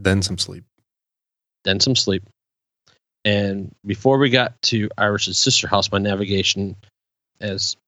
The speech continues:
Speaker 2: Irish calls me the navigator, I earned my name
Speaker 1: <laughs>
Speaker 2: on this trip because Google Map had us go down this path, this road between two farms in the morning, foggy,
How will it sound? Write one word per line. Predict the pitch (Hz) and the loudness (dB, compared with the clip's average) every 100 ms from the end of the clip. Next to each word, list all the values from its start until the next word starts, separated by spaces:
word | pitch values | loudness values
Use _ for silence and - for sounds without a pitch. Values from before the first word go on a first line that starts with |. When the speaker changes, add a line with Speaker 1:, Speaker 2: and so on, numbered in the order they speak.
| - | -2
Speaker 2:
Irish | 104 104 | -2 0
calls | 104 87 | -2 0
me | 101 | -2
the | 101 | 2
navigator, | 95 92 98 98 - | 0 0 -2 -4 -2
I | 101 90 | -2 0
earned | 113 120 | 2 4
my | 117 | 4
name | 120 120 104 101 117 - _ _ _ _ _ - _ _ | 6 4 4 2 -4 -12 _ _ _ _ _ -20 _ _
Speaker 1:
<laughs> | 135 - 131 - - | -20 -20 -20 -6 0
Speaker 2:
on | 110 | 2
this | 110 | 2
trip | - - 120 104 - _ _ | 0 2 2 0 -4 _ _
because | - 110 110 104 | -4 0 0 2
Google | 110 113 127 | 0 2 4
Map | 120 113 107 | 4 4 2
had | - 110 104 | 0 -2 0
us | - | -2
go | 104 | 0
down | 104 104 107 | 2 2 0
this | 123 123 - _ _ _ - | -4 -4 -10 _ _ _ -6
path, | - 107 90 95 - _ _ _ _ _ _ _ _ - | 0 2 2 0 -6 _ _ _ _ _ _ _ _ -4
this | 107 - | -2 2
road | 127 110 | 4 4
between | 104 - 107 | 0 -6 -6
two | 101 127 | -2 -4
farms | - 107 98 87 - - - | 0 0 0 -4 -10 -6 0
in | |
the | 131 | 2
morning, | 123 104 98 92 90 - _ _ _ - | 4 2 2 -2 -6 -14 _ _ _ -2
foggy, | 123 113 101 92 87 80 | 2 4 2 0 -2 -4